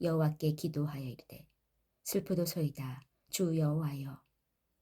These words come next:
주께서 큰 능력과 편시팔로 천지를 지으셨사오니 주에게는 할 수 없는 일이 없으시니이다.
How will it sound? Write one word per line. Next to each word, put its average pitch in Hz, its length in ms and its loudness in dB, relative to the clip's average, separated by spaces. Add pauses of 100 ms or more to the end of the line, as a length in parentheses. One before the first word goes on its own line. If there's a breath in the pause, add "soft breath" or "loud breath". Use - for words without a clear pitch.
(200)
주께서 170 480 -2
큰 185 220 2
능력과 175 600 2
편시팔로 139 880 -4 (200 soft breath)
천지를 170 440 2
지으셨사오니 127 800 -2 (400)
주에게는 165 440 6
할 180 160 0
수 175 160 -2
없는 156 260 6
일이 151 160 2
없으시니이다. 131 880 -6